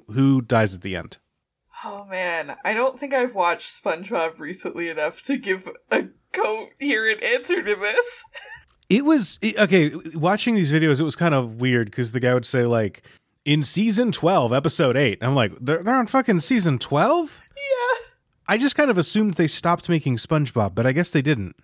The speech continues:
Speaker 2: No, they're still making it. There's even, like, spin-off shows now, which I think one of the, uh,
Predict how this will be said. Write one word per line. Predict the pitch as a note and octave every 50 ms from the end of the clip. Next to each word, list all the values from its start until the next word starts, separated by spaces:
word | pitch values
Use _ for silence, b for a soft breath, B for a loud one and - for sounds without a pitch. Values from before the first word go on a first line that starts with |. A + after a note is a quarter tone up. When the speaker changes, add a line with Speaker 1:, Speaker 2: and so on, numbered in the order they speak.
| _ -
Speaker 2:
No, | A#3 B3 C4 B3+ B3
they're | A#3+ B3+ C#4 F4+
still | F4 - - A4 G#4+ F#4
making | C#4 C4+ D4+ C#4+ D4+ C4+
it. | A#3+ G3 F#3
There's | G3 A3+ C4 C4+
even, | C#4 C#4+ E4+ E4+
like, | D#4+ C4+ A3+ A#3 -
spin-off | - - - B3 B3+ B3+ A3+ F3 E3 G3 -
shows | - F#3+ D#3+ D#3 D3 - - -
now, | E3 E3 D#3+ D#3+
which | E3+ F3+ G#3+
I | F3
think | F3+ - G3 G3+ G3+
one | G#3 F#3+ F3
of | F3+ F3 E3
the, | E3 E3 E3 D#3
uh, | D#3 D#3 D#3 D#3 D#3+ D3 C#3+ C3+ -